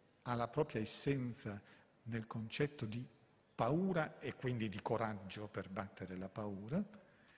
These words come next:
il nemico invisibile non ha a che fare col coraggio, il nemico invisibile ha a che fare con l'angoscia, che è una cosa diversa dalla paura, assai peggiore.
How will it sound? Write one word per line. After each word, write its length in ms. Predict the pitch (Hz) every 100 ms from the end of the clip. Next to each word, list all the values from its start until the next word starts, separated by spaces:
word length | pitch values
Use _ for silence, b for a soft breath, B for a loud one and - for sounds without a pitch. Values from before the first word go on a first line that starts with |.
| B
il 120 | -
nemico 400 | 135 160 220 -
invisibile 800 | 160 160 190 165 104 95 104 107
non 220 | 117 135
ha 40 | 131
a 80 | 92
che 140 | 101
fare 320 | - 87 92
col 220 | - 101 -
coraggio, 640 | - 107 90 - - -
il 120 | 120
nemico 320 | 131 160 156
invisibile 600 | 180 196 113 87 95 107 107 B B
ha 80 | 131
a 80 | 135
che 140 | 156
fare 360 | - 95 92 104
con 220 | 110 104
l'angoscia, 680 | 117 107 101 85 - - - - - - - b b b b b - - - - - - - - - - - - - - - - - - - - -
che 140 | 127
è 120 | 107 - - - - -
una 100 | 104
cosa 240 | - 107 98
diversa 500 | 95 104 101 - 98
dalla 240 | 92 90
paura, 500 | - 104 98 113 151 202 - - - - - -
assai 360 | - - 107 98
peggiore. 840 | 101 95 101 95 98 175 220 -